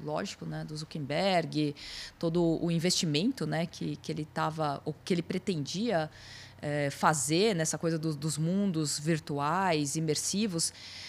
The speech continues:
E eu já tava trabalhando com isso um tempo, né, principalmente relacionado à, à arte, exibição de N F Ts, galerias. E eu sempre gostei muito, ah,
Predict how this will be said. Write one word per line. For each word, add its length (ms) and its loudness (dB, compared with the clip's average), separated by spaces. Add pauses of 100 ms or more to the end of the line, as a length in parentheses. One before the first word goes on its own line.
(180)
E 160 4
eu 120 12
já 100 6
tava 480 4
trabalhando 500 0
com 160 -4
isso 200 0
um 40 -2
tempo, 600 -2
né, 120 0
principalmente 920 0
relacionado 680 -2
à, 360 2
à 100 -2
arte, 560 2
exibição 480 -2
de 140 -2
N 140 -2
F 140 -8
Ts, 520 0
galerias. 920 0 (500)
E 640 0 (140)
eu 80 0
sempre 260 0
gostei 500 2
muito, 800 2
ah, 540 4